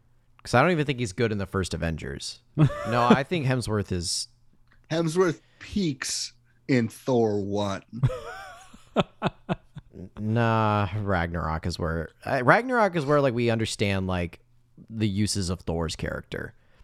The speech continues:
Speaker 1: But in every other movie, it's like we don't really know where to put Thor in the dialogue scheme of things.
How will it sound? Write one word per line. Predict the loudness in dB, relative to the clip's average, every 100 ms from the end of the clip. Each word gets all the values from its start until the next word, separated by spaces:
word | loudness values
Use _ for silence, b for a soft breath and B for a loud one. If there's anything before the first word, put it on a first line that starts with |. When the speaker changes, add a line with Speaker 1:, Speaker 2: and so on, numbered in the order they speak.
| _ _
Speaker 1:
But | -2 2
in | 2
every | 4 4
other | 4 2 0
movie, | 0 0 0
it's | 0
like | -2
we | 0
don't | 0
really | 0 0
know | 0
where | 0 0
to | 0
put | 0 0
Thor | -2 -2 -2
in | -4
the |
dialogue | -6 -6 -6 -8 -8 -10
scheme | -12 -10 -10
of | -12 -12
things. | -12 -12 -16